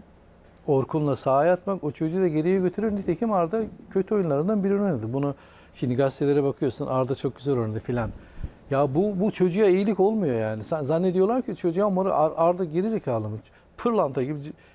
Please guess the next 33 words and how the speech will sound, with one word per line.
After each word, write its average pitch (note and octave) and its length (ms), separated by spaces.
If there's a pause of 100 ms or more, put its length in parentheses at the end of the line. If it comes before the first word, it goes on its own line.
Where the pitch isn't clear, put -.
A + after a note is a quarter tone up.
(160)
şey F#3+ 340
gibi, B2 180
cin F3 240
gibi D#3+ 200
bir F#3+ 40
çocuk. D3 260
Her F3+ 120
şeyi E3 220
görüyor. F3+ 280
Kendisi F3 380
de C3+ 100
biliyor A2+ 260
iyi A2 80
oynayamadığını. G#2 680 (500)
E C#3+ 60
sen F#3+ 240
şey G3+ 260
dersen G#3 400
buna, G3 240 (260)
çok G#3+ 240
güzel F3 180
oynadı, E3 560 (240)
işte E3 380
herkesi E3+ 460
hayrete D#3+ 400
düşüren D#3 320
paslar D3+ 380
attı C#3+ 260
filan. D#3 300
Ya D3 220 (200)
bu E3+ 120
güzellemelerden F3+ 800
artık D#3+ 320